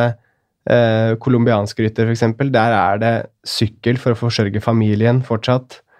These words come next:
Eh, det betyr så uendelig mye mer da, eh, enn det gjør for enkelte ryttere i Norge. Vi får det jo ganske enkelt nå i Norge. Du ser jo alle juniorsyklistene har jo beste utstyret. Det, det er ikke, når du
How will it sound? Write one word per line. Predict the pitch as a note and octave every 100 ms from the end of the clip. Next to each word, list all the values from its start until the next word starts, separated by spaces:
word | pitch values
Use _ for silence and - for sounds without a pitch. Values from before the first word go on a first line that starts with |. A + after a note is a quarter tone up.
| _ -
Eh, | A2+ A2 G#2+
det | A2+ A#2+
betyr | B2 - A2+ G2+
så | - A#2+ -
uendelig | - A2+ G#2 G2+ A2+
mye | A#2 A2
mer | A2 A2+ C#3
da, | C3 _ _ _ _ _ _ - A#2
eh, | A2+ A2 A2+ A2+
enn | A2 A2+ A2+
det | A2+
gjør | G#2+ G#2+
for | - A2 A2+ G#2+
enkelte | G#2 G#2 G#2+ G#2 A2
ryttere | G#2 - A2
i |
Norge. | A2 G2+ A2 A#2+ A2 A#2+
Vi | A2+
får | A2 A2 G2+
det |
jo | C3
ganske | A#2 - G#2+
enkelt | G2 - A#2
nå | A#2
i | A2
Norge. | A2 G#2 B2 B2
Du | A#2+ A2+
ser | A2 A2 G2+
jo | A2+
alle | G#2+ G#2+
juniorsyklistene | A2 G2+ G#2 G#2+ G#2+ A2+ A2 A2 - G#2+ - A2+
har | G#2 -
jo | A1 G#2+ - - - - _ _ - A#2+ A#2 A#2
beste | A2+ - A#2
utstyret. | G#2+ - G#2 G#2 G#2+ A2 A2+
Det, | A#2 A2+
det | A2
er | A2
ikke, | C3 B2 A#2 - _ _ _ _ -
når | A#2+
du | A#2+